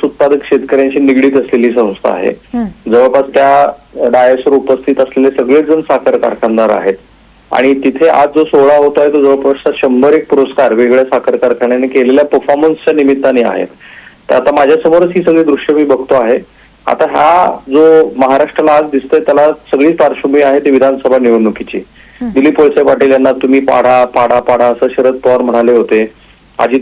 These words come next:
Speaker 1: पवार, शरद पवार संबंध ताणले गेलेले आहेत. अगदी बारामतीतला परवाचा कार्यक्रम सुद्धा आपण बघितला
Speaker 2: हम्म.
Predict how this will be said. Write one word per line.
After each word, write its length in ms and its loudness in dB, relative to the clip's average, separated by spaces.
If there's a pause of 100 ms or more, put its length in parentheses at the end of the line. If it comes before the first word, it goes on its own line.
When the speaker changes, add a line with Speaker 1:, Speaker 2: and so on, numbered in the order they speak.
Speaker 1:
पवार, 240 2
शरद 160 0
पवार 200 2
संबंध 420 0
ताणले 420 2
गेलेले 260 2
आहेत. 120 0
अगदी 220 0
बारामतीतला 680 0
परवाचा 440 2
कार्यक्रम 440 -2
सुद्धा 200 -2
आपण 220 -2
बघितला 360 0 (380)
Speaker 2:
हम्म. 100 -8